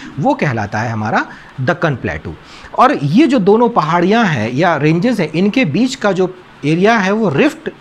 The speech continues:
के रूप में है, और यहाँ पर जो नदियाँ बहती हैं वो पूर्व की तरफ ना गिर के ईस्टर्न साइड रिवर्स नहीं है, ये किस तरफ फ्लो करती हैं?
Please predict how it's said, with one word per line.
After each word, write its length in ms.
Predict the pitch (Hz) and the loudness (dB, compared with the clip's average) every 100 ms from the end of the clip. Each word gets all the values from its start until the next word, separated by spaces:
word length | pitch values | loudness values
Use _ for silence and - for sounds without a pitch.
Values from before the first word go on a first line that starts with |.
| - - | -10 -2
के 100 | 160 | 0
रूप 200 | 151 147 | 0 0
में 120 | 151 | 0
है, 160 | 170 247 | 0 0
और 180 | 175 156 | -2 -2
यहाँ 360 | 151 208 262 - | 0 0 -2 -2
पर 180 | 160 - - - - - | -4 -4 -18 -20 -18 -8
जो 180 | 135 226 | 0 2
नदियाँ 380 | 190 160 202 285 | 2 2 0 0
बहती 340 | 196 151 175 | 0 -2 0
हैं 120 | 190 208 | 0 0
वो 280 | 139 170 302 - - - - - | 2 0 0 -4 -20 -20 -8 0
पूर्व 220 | 262 302 | 2 2
की 140 | 254 | 0
तरफ 240 | 190 190 175 | 0 0 0
ना 160 | 160 | 0
गिर 180 | 147 135 | 0 -2
के 120 | 139 233 185 | -2 -2 0
ईस्टर्न 260 | 214 285 269 | -2 -2 -2
साइड 320 | 170 151 143 | 0 -2 0
रिवर्स 320 | 143 156 156 | 0 0 -2
नहीं 160 | 143 156 | -2 0
है, 80 | 202 | 0
ये 240 | 156 262 320 - - | 2 0 -4 -16 -8
किस 160 | 175 165 | -6 -2
तरफ 160 | 220 202 | -2 2
फ्लो 160 | 214 | 2
करती 340 | 208 190 196 | 2 0 0
हैं? 120 | 226 | 0